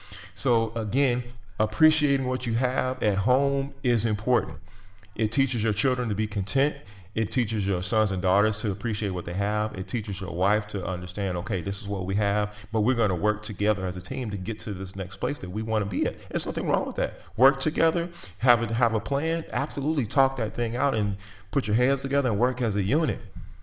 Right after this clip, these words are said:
'cause you're supposed to be one. And when you are on one accord, then you can see some things happening. And guess what? As you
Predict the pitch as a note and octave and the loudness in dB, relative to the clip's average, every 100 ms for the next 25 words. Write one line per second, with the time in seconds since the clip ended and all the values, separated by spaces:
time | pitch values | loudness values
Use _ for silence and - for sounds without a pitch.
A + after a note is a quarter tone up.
0 | - - C#3 A2+ G#2+ C3+ C#3+ - G#2+ A#2 | -12 2 4 4 2 2 0 -2 -2 0
1 | A#2 D3+ - - - - - - - - | 0 0 -2 -10 -16 -16 -14 -14 -16 -14
2 | - G2+ G#2+ G#2+ G#2+ A2+ G2+ G2+ A#2+ A#2+ | -4 2 4 4 4 4 4 2 0 -2
3 | D3+ C#3 C3+ B2 A2 A2+ A2+ G#2+ B2+ A#2 | 0 2 4 2 0 0 -2 -2 -4 -6
4 | A2 A#2 G#2+ C3 C3+ G#2 G2+ G2 A2 - | -6 -6 -2 -2 -2 -2 0 0 -2 0
5 | B2+ F2+ - - - B2 A#2 G#2 | 0 -2 -2 -6 -4 2 2 4